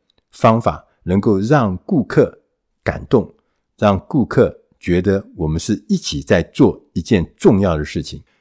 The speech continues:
希望今天的内容对你的工作或对你的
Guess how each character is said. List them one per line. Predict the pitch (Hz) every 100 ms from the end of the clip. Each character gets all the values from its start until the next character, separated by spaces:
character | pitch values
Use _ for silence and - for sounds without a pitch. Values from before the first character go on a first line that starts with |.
| _
希 | - 160
望 | 160
今 | 127 135
天 | 139
的 | 127
内 | 139
容 | 101 104
对 | 107 127
你 | 92 78 85 - _ _ _
的 | -
工 | 90 147 160
作 | 165 160 -
或 | -
对 | 95 127 98
你 | 85 76
的 | - 85 82 85